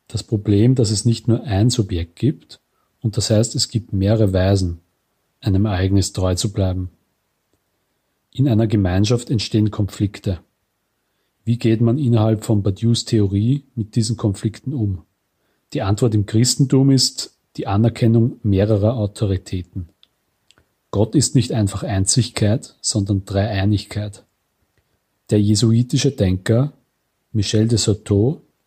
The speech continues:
schreibt in Bezug auf das Erste und Zweite Vatikanische Konzil, Zitat, "Allein der Geist,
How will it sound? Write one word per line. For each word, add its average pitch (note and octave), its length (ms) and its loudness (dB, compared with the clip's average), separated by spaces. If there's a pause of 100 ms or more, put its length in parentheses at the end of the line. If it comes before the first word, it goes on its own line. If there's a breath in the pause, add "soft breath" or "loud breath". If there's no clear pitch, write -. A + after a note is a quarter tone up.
(340)
schreibt A2 340 -2
in B2 100 4
Bezug B2 400 0
auf A2+ 160 0
das - 200 -4
Erste A2 580 -2
und A2 160 -2
Zweite G2+ 400 -2
Vatikanische G#2 680 0
Konzil, G#2+ 640 -4 (340)
Zitat, G#2+ 580 -2 (840)
"Allein G2 360 2
der B2+ 140 2
Geist, G#2+ 640 0